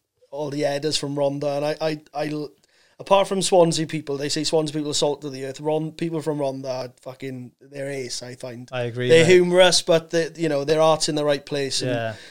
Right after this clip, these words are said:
Speaker 1: you know, they, they go out of their way for you. So I had a, I had a lovely welcome, nice reception up there, put on a bit of a show.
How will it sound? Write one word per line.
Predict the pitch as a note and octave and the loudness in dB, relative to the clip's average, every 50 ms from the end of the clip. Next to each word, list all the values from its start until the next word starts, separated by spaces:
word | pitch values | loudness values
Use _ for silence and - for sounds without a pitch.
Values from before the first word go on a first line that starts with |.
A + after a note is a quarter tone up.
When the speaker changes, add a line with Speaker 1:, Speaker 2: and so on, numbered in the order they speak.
| - _ | -18 _
Speaker 1:
you | - C#3+ | -8 -4
know, | C#3+ C3+ C3+ | -4 -4 -4
they, | C3 C#3+ C#3+ C#3 | -4 -6 -6 -6
they | - D3 C#3+ | -6 -8 -8
go | C3+ D3+ D3+ D3 | -4 -4 -4 -4
out | B2 | -4
of | C#3 | -4
their | C#3 C#3+ C3+ | -6 -6 -6
way | C#3 C#3 C#3 C3 | -6 -6 -8 -8
for | - D3 | -8 -8
you. | C#3 C#3 C3 | -8 -6 -4
So | - - D3 | -2 0 2
I | D3+ D3+ | 2 2
had | D3+ D3 D#3 | 2 0 0
a, | D3+ D3+ - | -4 -4 -2
I | D3+ D3 | -2 0
had | D3 D3 D3+ | 0 0 -2
a | |
lovely | D3+ D#3 D3+ D3 C3+ D3+ D3+ C#3+ | 0 0 0 0 0 -2 -4 -2
welcome, | C#3 C3 C3 - - - C#3+ C3+ C3+ C#3 | -2 -4 -4 -6 -6 -4 -4 -4 -2 -2
nice | D3 D3 C3+ - - | -4 -4 -4 -4 -6
reception | C#3 C3 - C#3+ B2+ - - - D3 C3+ | -6 -6 -6 -6 -6 -6 -8 -10 -8 -8
up | C3 B2+ - | -10 -10 -10
there, | C3+ C3+ C3 C3+ B2+ B2 _ _ _ _ _ _ _ _ _ - | -10 -8 -6 -6 -8 -10 _ _ _ _ _ _ _ _ _ -4
put | D#3+ D#3+ | 0 2
on | D#3 D3 C#3+ | 2 2 2
a | C3+ | 0
bit | D3 C#3+ | -4 -4
of | C#3+ C#3 | -4 -4
a | C#3 | -2
show. | - - C#3+ C#3 C3+ C3+ C3+ C#3 C#3 | -2 -2 -2 -2 -2 -2 -4 -6 -8